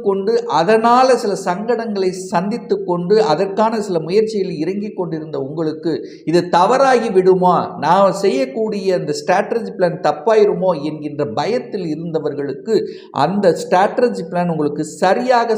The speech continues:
செயல்படக்கூடிய தன்மை இந்த மாதம் உங்களுக்கு நிச்சயமாக ஒரு இருக்கு அப்படிங்கிறத ஸ்ட்ராங்கா நம்ம சொல்லலாம். அதே சமயத்தில் வேலையில் இருக்கக்கூடிய இந்த சிம்மராசி என்பவர்களுக்கும் அழுத்தத்தையும் பிரஷரோட இருந்தவர்கள் இந்த மாதம் அழுத்தம் பிரஷர்ல இருந்து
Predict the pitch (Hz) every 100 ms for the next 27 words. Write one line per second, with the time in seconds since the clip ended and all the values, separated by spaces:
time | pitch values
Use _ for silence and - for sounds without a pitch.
0 | - 175 175 165 156 - 156 139 139 131
1 | - - - - _ - 160 190 202 208
2 | 208 143 123 127 160 165 143 127 127 -
3 | 151 123 113 - 180 185 147 131 - -
4 | 117 117 - _ _ - 139 170 - 143
5 | - 107 - 107 151 - - - _ -
6 | - 139 160 165 - 110 104 - 104 98
7 | 95 - - _ _ _ _ _ - 156
8 | 277 285 269 - 226 175 202 285 269 240
9 | 220 220 208 208 196 185 180 170 175 190
10 | 247 226 208 180 175 180 170 165 - 208
11 | 147 175 277 - 247 - 214 - 131 175
12 | 240 226 226 240 220 170 190 202 175 170
13 | 214 202 165 156 156 180 202 180 - 156
14 | 226 - 220 160 180 180 226 202 175 165
15 | 175